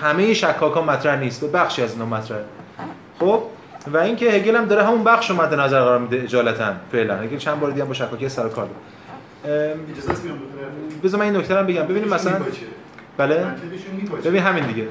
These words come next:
Speaker 1: یه نکته می‌خوام بدونم.
Speaker 2: دیگری یادتون هست که هگل با اون دیگری خودآگاهی خودش رو توجیه می‌کرد؟ الان مثلاً تو همین کانتکست معرفت شناسی جدید و این شکی که من حالا خیلی هم خیلی مفصل، خیلی جزئی گفتمش، خودتون بهتر از من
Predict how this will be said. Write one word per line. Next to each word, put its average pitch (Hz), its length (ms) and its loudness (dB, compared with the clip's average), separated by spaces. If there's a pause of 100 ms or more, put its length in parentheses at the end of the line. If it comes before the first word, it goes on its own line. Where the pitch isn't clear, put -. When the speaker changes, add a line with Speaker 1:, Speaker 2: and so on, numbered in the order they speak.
(120)
Speaker 1:
یه 175 80 0
نکته 180 240 0
می‌خوام 160 220 -2
بدونم. 139 220 0
Speaker 2:
دیگری 208 140 -4
یادتون 233 460 -6
هست - 160 -14
که 208 60 -10
هگل 175 380 -2
با 170 40 -6
اون 175 240 -6
دیگری 165 360 -6 (140)
خودآگاهی 147 400 -8 (100)
خودش 143 180 -12
رو 147 120 -12
توجیه 143 340 -12
می‌کرد؟ 139 300 -10 (640)
الان 180 380 -6
مثلاً 170 280 -10
تو 180 60 -12 (100)
همین 196 220 -6
کانتکست 151 340 -12 (100)
معرفت 139 340 -12
شناسی 143 240 -16 (140)
جدید 135 300 -10
و - 80 -14
این 135 140 -12
شکی 143 260 -10
که 147 120 -16
من 143 100 -12
حالا 151 180 -10
خیلی 190 160 -6
هم 190 120 -8 (300)
خیلی 180 120 -10 (120)
مفصل، 139 400 -12 (120)
خیلی 170 140 -8 (180)
جزئی 143 320 -12
گفتمش، 143 540 -10
خودتون 160 220 -12
بهتر 143 200 -8
از 139 100 -12
من 143 60 -10